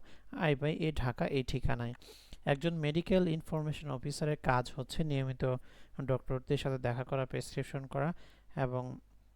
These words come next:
আহ, প্রেসক্রিপশন জেনারেট করা এবং সেলস ক্রিয়েট করা বা সেলস টার্গেট পূরণ করা। এগুলো হচ্ছে একজন মেডিকেল প্রমোশন অফিসারের কাজ। এক্ষেত্রে আপনি,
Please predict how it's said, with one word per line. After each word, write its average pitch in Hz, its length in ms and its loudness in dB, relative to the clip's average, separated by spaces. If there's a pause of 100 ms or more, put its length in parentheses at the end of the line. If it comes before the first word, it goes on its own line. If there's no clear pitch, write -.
(380)
আহ, 127 220 0
প্রেসক্রিপশন 143 520 -2
জেনারেট 139 340 -2
করা 165 380 0
এবং 127 300 -4 (160)
সেলস - 640 0
ক্রিয়েট 131 300 0
করা 147 260 2
বা 139 160 4
সেলস 123 320 0
টার্গেট 123 360 0
পূরণ 147 280 0
করা। 120 260 -2 (380)
এগুলো 156 240 4
হচ্ছে 160 200 -2
একজন 165 160 0
মেডিকেল 131 440 2
প্রমোশন 131 400 -4
অফিসারের 127 420 -2
কাজ। 120 360 2 (400)
এক্ষেত্রে 165 380 4
আপনি, 165 440 0